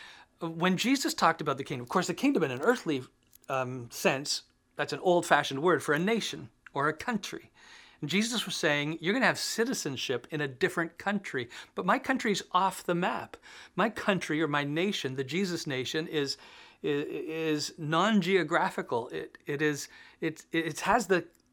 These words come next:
the qualities of a kingdom or of a country in that there's, there's someone leading the way, there's a shared will and a shared way, there's a culture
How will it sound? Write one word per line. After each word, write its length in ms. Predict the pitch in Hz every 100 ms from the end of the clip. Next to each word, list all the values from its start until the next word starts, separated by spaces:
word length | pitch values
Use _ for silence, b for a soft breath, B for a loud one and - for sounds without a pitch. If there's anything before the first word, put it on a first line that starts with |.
| _ _
the 80 | 165
qualities 640 | - - 214 302 208 156
of 140 | 147 127
a 40 |
kingdom 600 | 120 135 120 113 156 196 B B -
or 80 |
of 60 | 151
a 40 |
country 320 | 139 147 131 180
in 80 |
that 160 | 143 143
there's, 380 | 143 127 - - B -
there's 140 | 135
someone 320 | 165 165 143
leading 260 | 135 151 165
the 100 | 143
way, 480 | 135 135 143 196 220 B -
there's 160 | 135
a 40 | 139
shared 420 | - 170 175 165
will 280 | 151 175 196
and 100 | 131
a 40 |
shared 360 | - 156 151 143
way, 460 | 139 131 165 214 B B -
there's 180 | 156 156
a 40 |
culture 800 | - - 175 196 - 233 285